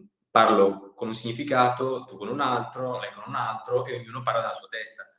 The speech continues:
Bene o male è sempre così attraverso la parola. E quel qualcosa che sta oltre la parola è quello che ha,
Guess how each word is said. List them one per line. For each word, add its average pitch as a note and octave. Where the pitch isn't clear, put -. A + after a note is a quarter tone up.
Bene A2+
o G#2
male D3
è A#2
sempre C3
così A#2
attraverso G#2+
la G#2
parola. G2
E -
quel A#2
qualcosa A#2
che A#2
sta A#2
oltre A#2+
la A2
parola A2+
è -
quello A2+
che B2
ha, G#2+